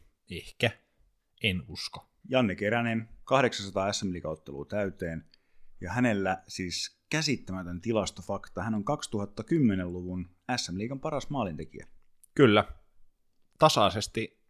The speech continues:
Speaker 1: verkko heilunut, pelannut S M-liigassa, niin kuin tottelumääräkin sen kertoo, pitkän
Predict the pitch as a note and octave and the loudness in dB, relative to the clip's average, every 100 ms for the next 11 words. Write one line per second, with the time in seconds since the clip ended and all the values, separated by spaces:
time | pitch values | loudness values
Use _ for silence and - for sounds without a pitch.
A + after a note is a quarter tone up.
0 | - A#2 B2 - - A2 A#2 G#2+ G2 G2 | -2 4 4 4 2 4 6 6 2 -2
1 | F#2 - - A2 G#2+ G2+ G2 G#2 - - | -8 -12 2 4 4 2 2 4 4 4
2 | G2 F2+ F2+ F2 E2+ F#2 F2+ - G2+ - | -2 -2 -4 -4 -8 -12 -10 -4 -4 -4
3 | - F#2+ F#2 F2+ F2 - F#2 F#2 F2+ _ | -6 -6 -4 -4 -6 -8 -10 -10 -12 _
4 | - D3+ C3+ - G2+ F#2+ _ - C#3+ - | -6 0 0 2 0 0 _ -4 -4 -4
5 | - A2+ G#2 | -2 -2 -2